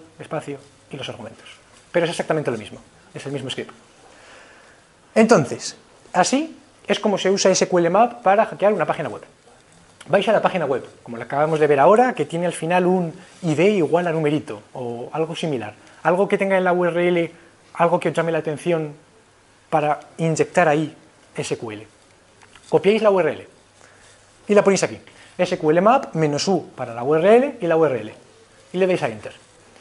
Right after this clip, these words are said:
S Q L map va a hacer un par de pruebas, va a intentar probar diferentes técnicas, si no puede con una, prueba la siguiente técnica, la siguiente técnica, y si encuentra alguna técnica que funcione,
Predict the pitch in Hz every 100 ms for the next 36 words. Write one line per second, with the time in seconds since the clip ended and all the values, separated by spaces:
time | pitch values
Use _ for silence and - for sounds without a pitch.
0 | - 165 156 156 156 240 269 - 151 156
1 | 151 147 156 175 262 302 - - - -
2 | _ _ _ - 143 147 147 139 139 127
3 | 131 156 143 139 131 - - 208 233 277
4 | - - _ - 143 139 143 - 143 165
5 | 175 147 131 123 131 120 160 165 160 143
6 | 127 120 135 160 156 170 - - - -
7 | - - 170 202 247 226 208 220 202 196
8 | 185 175 151 147 202 277